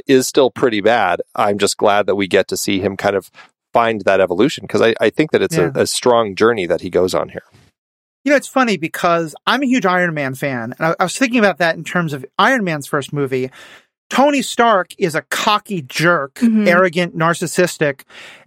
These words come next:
Speaker 2: at the start of that movie, and he absolutely still is at the end of the movie. It's not really till, like, the, his
Speaker 1: <laughs>
Speaker 2: third movie that he really starts to challenge that, and I feel like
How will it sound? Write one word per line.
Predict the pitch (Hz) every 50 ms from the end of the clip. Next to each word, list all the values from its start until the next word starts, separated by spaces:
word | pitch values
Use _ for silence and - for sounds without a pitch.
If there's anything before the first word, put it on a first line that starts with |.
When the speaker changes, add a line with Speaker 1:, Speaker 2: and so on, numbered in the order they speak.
| _ _ _ -
Speaker 2:
at | 180 165
the | 170
start | 185 - - 254 277 277
of | 240 190
that | 170 147
movie, | 151 151 143 131 135 123 131 147 - _ _ _ _ _ _ _ _ _ _ _ _ _
and | - 247
he | 247 - -
absolutely | 269 330 330 - - 381 349 269
still | - - 294 285 269
is | 240 196
at | 202
the | - 202
end | 240 240 208
of | 156
the | 143
movie. | 135 - - _ - 135
It's | 147 - 214
not | 220 233 -
really | 226 220 208 202
till, | 175 - 220 190
like, | 190 175 165 -
the, | - 180 170 - - -
his | - 220 202 -
Speaker 1:
<laughs> | - 101 -
Speaker 2:
third | 226 233 277 302 277 196
movie | 170 160 147 143 113 131 - - - - - - - - _ _
that | - 196 185
he | 180
really | 165 170 190 233 262 233
starts | - - 175 160 -
to | - 143
challenge | - - 196 208 190 165 147 131
that, | 123 120 101 110 - -
and | 196 202
I | 196
feel | 175 - 269 254
like | 247 226 208 -